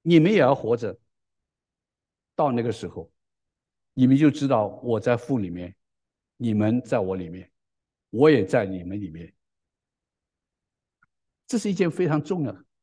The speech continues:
重要的事情，就是圣灵让我，圣，呃，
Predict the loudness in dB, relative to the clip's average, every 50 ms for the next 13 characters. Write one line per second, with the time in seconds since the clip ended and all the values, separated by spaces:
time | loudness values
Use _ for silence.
0 | _ _ -6 -2 -2 -2 -2 -4 -6 -8 -8 -10 -10 -12 -14 -16 -20 _ _ _
1 | _ _ _ _ _ _ _ _ _ _ _ 2 4 4 4 4 2 2 0 -2
2 | -10 -20 -20 _ _ _ _ _ _ _ _ _ _ _ _ -20 -16 -16 -14 -14
3 | 0 4 6 8 8 8 6 6 6 6 4 4 4 2 2 2 0 0 -2 -4
4 | -10 -20 _ _ _ _ _ _ _ _ _ _ _ _ _ _ _ _ _ _
5 | _ _ _ _ _ _ _ _ _ _ _ _ _ _ _ _ _ _ _ _
6 | _ _ _ _ _ _ _ _ -14 -10 -4 0 0 2 2 2 0 0 -2 -6
7 | -12 -12 -4 0 2 2 4 4 2 2 2 2 2 2 2 2